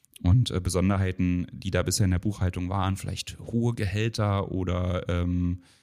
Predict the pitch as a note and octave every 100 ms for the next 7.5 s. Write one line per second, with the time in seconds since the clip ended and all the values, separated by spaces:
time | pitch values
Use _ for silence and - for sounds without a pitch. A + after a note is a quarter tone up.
0 | _ - - F2 F2 F2 E2+ E2+ F2 -
1 | E2 F#2+ F#2 F#2+ G2+ - G2 G2+ G#2 G#2
2 | G#2 G2 F#2+ G2 G#2+ F#2+ G2 G#2 A2 F#2
3 | G#2+ G2+ F2+ - A#2 F#2 - - D#3+ A#2
4 | G2 - - E2+ A#2+ - G#2 A2+ - E3
5 | D#3+ - _ _ _ _ _ _ _ _
6 | - - G2 F2+ F#2 F2+ G2 F#2 F2 F2
7 | F#2+ - F2+ F2